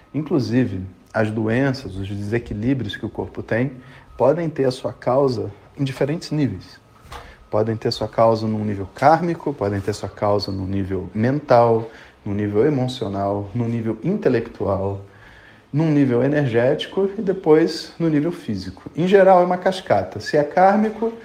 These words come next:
o kármico influi o intelectual, que influi o mental, que influi o emocional, que influi o energético, que influi o físico,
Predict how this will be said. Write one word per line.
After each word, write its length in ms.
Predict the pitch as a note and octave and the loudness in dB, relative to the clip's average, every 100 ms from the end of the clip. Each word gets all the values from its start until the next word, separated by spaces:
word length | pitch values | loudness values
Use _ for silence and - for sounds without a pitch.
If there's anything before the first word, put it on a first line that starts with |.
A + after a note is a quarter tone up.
| - - - | -20 -14 -8
o 100 | B2+ | -2
kármico 480 | C3 D3+ E3+ D#3+ | 2 2 0 0
influi 340 | D#3 D3+ D#3+ C#3 | -2 -2 2 2
o 340 | B2 - - | 2 -2 -6
intelectual, 680 | A#2 A2+ G2+ - A#2+ C#3+ D#3 | -4 -4 -4 2 6 8 6
que 120 | D#3 | 2
influi 220 | A2+ - G#2+ | -4 -4 -4
o 40 | |
mental, 420 | F#2+ F#2 A#2+ C3 | -2 2 4 4
que 100 | C3+ | 0
influi 200 | G#2 A2 | -4 -4
o 20 | |
emocional, 500 | G2+ G2 G2+ A2+ C#3 | -4 -6 -4 2 2
que 100 | C3+ | 2
influi 200 | G#2 A2 | -4 -2
o 40 | G2 | -2
energético, 480 | G2 G2+ B2+ C3+ - | -2 4 4 4 -2
que 40 | |
influi 220 | - A#2+ | -4 -4
o 20 | |
físico, 420 | - C3+ F3 F3 | -2 0 0 -2